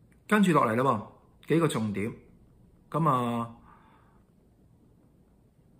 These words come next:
佢後面好多嘅一啲嘢呢，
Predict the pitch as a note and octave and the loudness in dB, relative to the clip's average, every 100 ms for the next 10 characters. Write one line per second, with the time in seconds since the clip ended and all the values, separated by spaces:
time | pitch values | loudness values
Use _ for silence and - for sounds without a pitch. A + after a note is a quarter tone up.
0 | _ _ _ - G3 G3+ C#3+ C#3+ B2+ G#2+ | _ _ _ -4 0 0 0 -2 -4 -6
1 | G#2+ E3 G3+ G#3 G3+ G3 B2 B2+ F3 B2+ | -4 -2 -2 0 -2 0 -2 -2 -2 -2
2 | G#2+ C#3+ | -4 -4